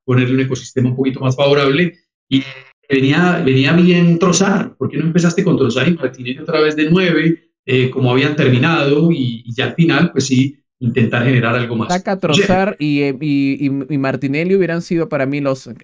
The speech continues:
Speaker 2: igual, es que tampoco es que tienen tantos partidos juntos, que sigan cogiendo rodaje estos tres chicos, porque tienen que jugar contra el Crystal Palace, a mi entender, pero tengo esta duda yo, porque Mikel Arteta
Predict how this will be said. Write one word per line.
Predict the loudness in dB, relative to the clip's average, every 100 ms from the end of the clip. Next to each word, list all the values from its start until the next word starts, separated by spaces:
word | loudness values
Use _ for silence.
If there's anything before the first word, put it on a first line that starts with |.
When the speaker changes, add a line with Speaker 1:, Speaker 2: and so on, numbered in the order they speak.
| -8
Speaker 2:
igual, | -2 2 2 2 0
es |
que | -4
tampoco | -4 -4 -2
es | -2
que | 0
tienen | -2 -2
tantos | -4 -4
partidos | -2 -2 -2 -2
juntos, | -2 0 -2
que | -4
sigan | -4 -4 -2
cogiendo | -4 -4 -4 -2
rodaje | 0 0 0 -2
estos | -4 -4 -4
tres | -6
chicos, | -6 -6 -4 -6 -6 -16 -20 _ -10
porque | -8 -8
tienen | -6 -4 -2
que | -2
jugar | -2 0
contra | -2 -2
el | -4
Crystal | -4 -4 -4
Palace, | -2 -4 -4
a | -4
mi | -2 -2
entender, | -2 0 0 0 0 0 -8 _ _ _ _
pero | -2 -2 -4
tengo | -6 -6
esta | -6 -4 -2
duda | 0 0 0
yo, | -2 -4
porque | -6 -8 -6 -6
Mikel | -6 -4 -4
Arteta | -4 -4 -6 -4 -6 -6